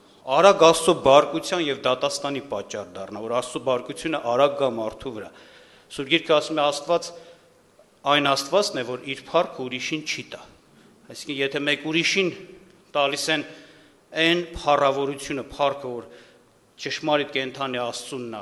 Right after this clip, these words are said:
մեկ ուրիշի վրա է դրում, Աստված հենց այնպես անտես չի անելու։ Ապացույց պիտի տա, որ ես եմ Աստվածը, այն չի։ Հիշեք, օրինակ, Եգիպտոսում,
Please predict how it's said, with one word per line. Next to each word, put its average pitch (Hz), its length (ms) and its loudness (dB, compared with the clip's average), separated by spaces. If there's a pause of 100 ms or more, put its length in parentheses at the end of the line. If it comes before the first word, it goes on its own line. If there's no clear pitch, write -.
մեկ 131 260 -10
ուրիշի 131 300 -10
վրա 117 180 -8
է 110 120 -10
դրում, 160 240 -8 (240)
Աստված 185 500 -8
հենց 165 340 -4
այնպես 156 360 -6
անտես 135 480 -8
չի - 200 -6
անելու։ 92 380 -12 (760)
Ապացույց 208 540 2
պիտի 156 300 -6
տա, 139 180 -2
որ 135 240 -8
ես 165 240 0
եմ 127 180 -4
Աստվածը, 107 540 -10
այն 117 160 -8
չի։ - 240 -10 (1080)
Հիշեք, 165 300 0
օրինակ, 147 380 0
Եգիպտոսում, 165 680 -4